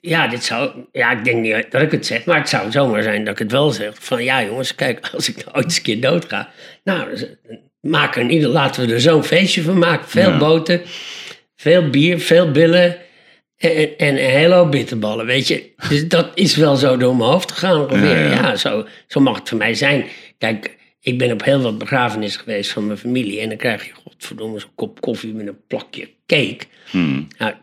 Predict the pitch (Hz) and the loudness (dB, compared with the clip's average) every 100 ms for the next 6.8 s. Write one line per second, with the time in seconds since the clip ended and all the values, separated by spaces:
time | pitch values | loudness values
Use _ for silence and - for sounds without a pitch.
0 | _ 131 123 - - _ 160 180 80 87 | _ -2 -2 -6 -20 _ -2 0 0 2
1 | 190 - 202 185 165 147 127 170 139 156 | 2 4 6 6 4 4 4 4 4 2
2 | 240 294 - - _ - - 151 143 196 | 2 2 -2 -6 _ -20 -4 0 2 4
3 | 233 226 190 165 180 180 156 - 110 - | 6 6 4 2 2 2 -2 -4 -6 -8
4 | - 90 104 104 107 87 104 101 98 92 | -6 -2 -2 -2 -4 0 0 0 0 0
5 | 90 87 95 95 - 82 80 80 87 95 | 0 0 0 -2 -4 -2 -2 -2 -2 -2
6 | 90 104 104 92 76 90 90 95 | -2 0 0 -4 -2 0 2 0